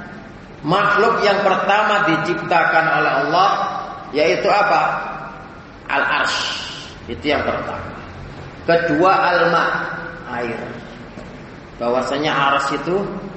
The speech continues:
di atas air. Kedua apa? Ketiga apa? Al-qalam. Ketiga al-qalam. Dan yang keempat apa? Al-Lauhul Mahfuz. Empat itu. Sebelum penciptaan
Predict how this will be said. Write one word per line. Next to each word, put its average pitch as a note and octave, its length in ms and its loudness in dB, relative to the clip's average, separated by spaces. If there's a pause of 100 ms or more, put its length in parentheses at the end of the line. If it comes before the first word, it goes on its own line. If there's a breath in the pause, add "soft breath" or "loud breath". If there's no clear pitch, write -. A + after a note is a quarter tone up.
(140)
di A#2+ 80 -2
atas A#2+ 320 2 (560)
air. F2 280 -12 (720)
Kedua F3 480 6
apa? F3 140 4 (220)
Ketiga F#3+ 320 4
apa? E3 140 4 (140)
Al-qalam. C3 440 2 (1700)
Ketiga F3+ 400 4 (180)
al-qalam. D3+ 480 4
Dan F3+ 160 4
yang G3 200 4
keempat G3+ 360 2
apa? D#3 320 4 (560)
Al-Lauhul C3+ 840 2
Mahfuz. B2 440 -4 (1600)
Empat A#2 360 -2
itu. - 200 -8 (400)
Sebelum D3+ 560 0
penciptaan C3 760 -2